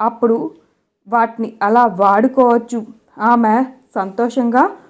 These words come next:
వాటిని తీసుకొని వెళ్ళే హక్కు శశికాంత్కి, అలాగే తన తల్లి అయిన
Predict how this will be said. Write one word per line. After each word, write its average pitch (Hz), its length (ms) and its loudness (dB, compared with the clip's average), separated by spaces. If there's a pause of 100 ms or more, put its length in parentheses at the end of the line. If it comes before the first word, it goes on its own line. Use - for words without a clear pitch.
(240)
వాటిని 240 600 -2 (440)
తీసుకొని 262 440 0
వెళ్ళే 220 420 2
హక్కు 233 600 2 (960)
శశికాంత్కి, 262 920 0
అలాగే 208 600 0 (600)
తన 254 280 -2 (200)
తల్లి 233 260 0
అయిన 269 280 4